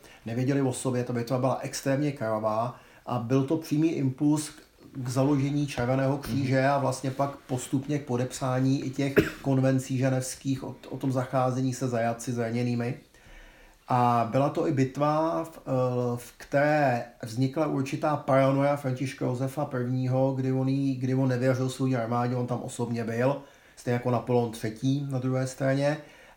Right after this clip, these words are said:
A potom to vedlo i k tomu, k těm událostem osmnáct set šedesát šest, kde, což je o-, moje oblíbené období bitvy u Hradce, A vlastně, eh, i ty další italské války a i v této bitvě vlastně Benedek vlastně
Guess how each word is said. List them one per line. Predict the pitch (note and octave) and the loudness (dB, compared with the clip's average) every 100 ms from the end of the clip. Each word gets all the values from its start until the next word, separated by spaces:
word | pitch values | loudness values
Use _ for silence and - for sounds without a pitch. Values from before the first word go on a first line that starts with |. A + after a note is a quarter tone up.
| _ _ _ - | _ _ _ -4
A | C3 B2 A#2+ A#2+ A#2+ - - | 0 2 2 2 0 -8 -4
potom | C3+ C3 D#3+ | -2 2 0
to | D3+ | 2
vedlo | D3+ C#3 D3 C#3+ D3+ | 2 2 2 2 -2
i | |
k | C#3+ | -6
tomu, | - D3 D3+ D3+ D3+ | 0 2 4 4 2
k | |
těm | D3 D3 | 0 -2
událostem | C#3 C#3 D3 C#3+ D3+ D3 | 2 2 2 2 0 -2
osmnáct | B2+ C#3+ D3 C#3 | -2 -2 -2 -2
set | C#3 | -4
šedesát | C#3+ C3+ - D3 C#3 | -4 -4 0 0 0
šest, | - D3 C#3+ - - - | 2 2 2 -6 -14 -12
kde, | A#2 B2 | -6 -4
což | A#2+ A#2 - | -4 -6 0
je | C3 | 0
o-, | - A#2+ - | 0 -6 -4
moje | B2 C3+ | -2 0
oblíbené | C3+ B2+ B2+ B2+ C3 | -2 -2 0 2 2
období | A#2+ C3 B2+ C3+ B2 | 0 0 2 2 2
bitvy | B2 B2+ C3 | -2 -4 -4
u | A#2+ | -2
Hradce, | A#2 A#2+ - - C3 C3 - - - - | -4 -6 -10 -2 -2 -2 -8 -20 -20 -10
A | A#2 | -2
vlastně, | B2 B2 - C3+ C3 C3+ C#3 - - - _ _ | -2 -2 -2 0 2 2 0 -4 -20 -20 _ _
eh, | B2+ A#2 A#2 A#2+ - | -6 -2 0 -2 -2
i | C3 B2 | -4 -2
ty | B2+ | 0
další | A#2 A#2+ C#3+ | 0 -2 -2
italské | C3+ C3 B2+ - C#3 | 0 0 0 -2 0
války | C3 B2+ B2+ - C3+ C#3 C#3 - - | 4 4 2 0 2 2 0 -6 -8
a | - | -4
i | D3 | -4
v | C3 | -2
této | D3 C#3+ D3+ | 0 2 2
bitvě | C3 C3 C3+ | 0 2 2
vlastně | C3 B2+ - C3+ B2+ | 2 0 -2 0 0
Benedek | B2 B2+ C3 B2+ | 0 0 0 0
vlastně | B2+ B2 - C3 C3 C3 B2 | -4 -6 -4 0 2 2 -2